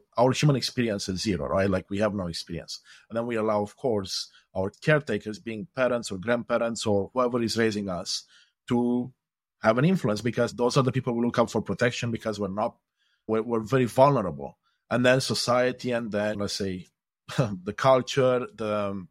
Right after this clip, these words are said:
religion will have a big influence on us. And then unfortunately, because those learned behaviors are usually a defense mechanism, or part of the time are the defense mechanism, we don't even realize when we grow up that we're using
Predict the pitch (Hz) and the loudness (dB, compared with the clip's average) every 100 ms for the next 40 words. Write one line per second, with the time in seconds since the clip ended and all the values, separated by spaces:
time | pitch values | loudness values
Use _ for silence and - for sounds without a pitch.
0 | _ 104 104 147 139 139 135 - - - | _ -4 2 4 4 4 2 -4 -10 -2
1 | 113 120 117 101 - 135 110 120 - 101 | 2 4 2 -2 -4 -4 -2 -6 -2 -2
2 | 101 156 165 78 - - _ _ _ - | 0 2 2 0 -6 -12 _ _ _ 2
3 | 127 139 131 - 180 180 160 135 120 113 | 6 6 6 4 4 4 2 2 0 0
4 | 143 143 - 135 120 131 117 104 120 123 | 2 2 2 0 2 0 0 -4 -4 -4
5 | 113 110 101 98 95 - - _ _ _ | -2 0 0 -2 -4 -6 -8 _ _ _
6 | _ - 110 113 120 156 151 117 104 120 | _ 4 6 6 6 6 6 6 4 2
7 | - 143 123 113 104 98 92 123 117 123 | 2 2 2 -2 -2 -2 -2 -2 -2 -2
8 | - - 139 - 104 120 113 104 104 117 | 4 6 6 0 -2 -2 -2 -2 -4 0
9 | 139 - 101 90 98 139 143 143 185 175 | 0 -2 -6 -6 -2 2 4 6 6 6
10 | 151 160 156 107 101 117 107 107 107 104 | 6 6 8 8 6 0 -4 -6 -8 -10
11 | 113 127 117 135 131 113 104 117 156 135 | -2 2 6 6 6 2 0 0 -2 -4
12 | 98 85 | -6 -8